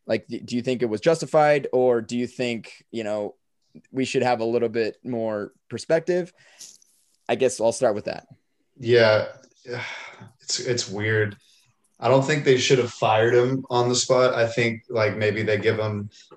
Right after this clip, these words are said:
Speaker 2: a ten game sussy or something, you know, and,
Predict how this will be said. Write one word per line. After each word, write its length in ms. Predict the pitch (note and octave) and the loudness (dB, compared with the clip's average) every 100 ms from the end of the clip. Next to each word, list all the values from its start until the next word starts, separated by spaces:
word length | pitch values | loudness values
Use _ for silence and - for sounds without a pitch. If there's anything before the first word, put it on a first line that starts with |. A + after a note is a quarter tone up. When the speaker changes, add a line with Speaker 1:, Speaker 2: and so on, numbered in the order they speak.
| - | -8
Speaker 2:
a 60 | |
ten 360 | - - A2 G2+ | -4 0 0 2
game 480 | G#2+ G#2+ G#2+ G#2+ A2 _ - | 2 2 0 -4 -8 _ -8
sussy 760 | - - A#2 G#2+ G#2+ G#2+ G#2 | -2 2 4 4 2 -2 -2
or 60 | G#2 | -2
something, 400 | G#2+ G#2 G#2 G#2 | -2 -6 -4 -4
you 80 | G2+ | -4
know, 240 | G#2 G#2 | -2 -4
and, 200 | G2+ G2 | -6 -8